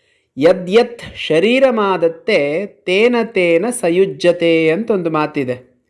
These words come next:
ನ ಪುಮಾನ್ ನ ಸ್ತ್ರೀ, ಅದು ಗಂಡು ಅಲ್ಲ, ಹೆಣ್ಣು ಅಲ್ಲ, ಅಥವಾ ನಪುಂಸಕವೂ ಅಲ್ಲ.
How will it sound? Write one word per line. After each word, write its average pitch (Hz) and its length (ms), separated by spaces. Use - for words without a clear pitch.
ನ 160 140
ಪುಮಾನ್ 220 600
ನ 208 100
ಸ್ತ್ರೀ, 220 680
ಅದು 214 400
ಗಂಡು 208 440
ಅಲ್ಲ, 185 240
ಹೆಣ್ಣು 220 400
ಅಲ್ಲ, 147 220
ಅಥವಾ 170 420
ನಪುಂಸಕವೂ 196 920
ಅಲ್ಲ. 156 340